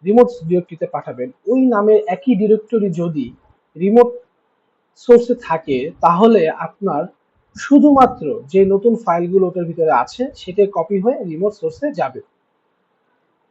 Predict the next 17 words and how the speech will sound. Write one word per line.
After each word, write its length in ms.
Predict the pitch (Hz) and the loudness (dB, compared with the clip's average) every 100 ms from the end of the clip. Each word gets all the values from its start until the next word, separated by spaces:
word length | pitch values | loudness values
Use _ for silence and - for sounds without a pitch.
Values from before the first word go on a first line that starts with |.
| _ _ _ | _ _ _
তো 140 | 226 196 | 4 6
এটা 220 | 220 247 | 6 6
হচ্ছে 240 | 233 - | 4 4
অপশন 280 | 196 - 208 | 2 2 0
ডি 120 | 185 | 2
ব্যবহারের, 640 | 175 165 170 170 175 170 151 | 2 2 4 2 2 -2 -4
আহ, 260 | 143 143 | -6 -6
সুবিধা। 440 | 139 160 160 220 - - | -8 -12 -2 0 0 -6
অপশন 260 | 175 - 214 | -10 -4 0
আই 200 | 185 208 | 6 8
ব্যবহার 240 | 208 208 | 8 6
করলে 340 | 208 202 202 202 | 6 8 10 8
হচ্ছে 400 | 202 - - 202 | 4 -2 0 0
specify 640 | - - 240 233 233 247 | -2 -4 -4 -2 4 4
the 140 | 240 | 6
file 320 | 226 - 240 240 | 2 4 4 4
from 300 | - 247 | 2 2